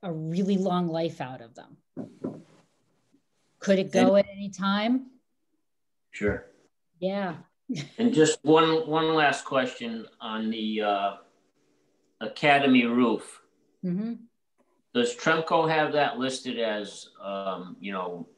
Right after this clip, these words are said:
Speaker 2: requiring replacement immediately? Is it leaking?
Speaker 1: It's currently
Speaker 2: Um,
Speaker 1: not leaking.
Speaker 2: Okay.
Speaker 1: Um, it does have a,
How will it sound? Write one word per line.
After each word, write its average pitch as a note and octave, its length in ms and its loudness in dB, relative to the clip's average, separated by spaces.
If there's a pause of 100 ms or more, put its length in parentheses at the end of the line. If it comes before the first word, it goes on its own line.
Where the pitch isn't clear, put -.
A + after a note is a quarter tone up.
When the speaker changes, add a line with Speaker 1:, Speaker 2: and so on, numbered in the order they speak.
Speaker 2:
requiring B2 720 2
replacement B2 760 0
immediately? A#2 920 -4 (140)
Is F#2+ 160 -16
it F#2+ 180 -12
leaking? C3+ 580 -4 (680)
Speaker 1:
It's A3+ 180 -6
currently C#4 380 4
Speaker 2:
Um, B3 60 2
Speaker 1:
not B3 220 0
leaking. D4+ 440 2 (580)
Speaker 2:
Okay. F#3+ 260 -10
Speaker 1:
Um, G3+ 540 -2
it G#3 200 -4
does A#3 320 4
have A3 320 0
a, G3 520 0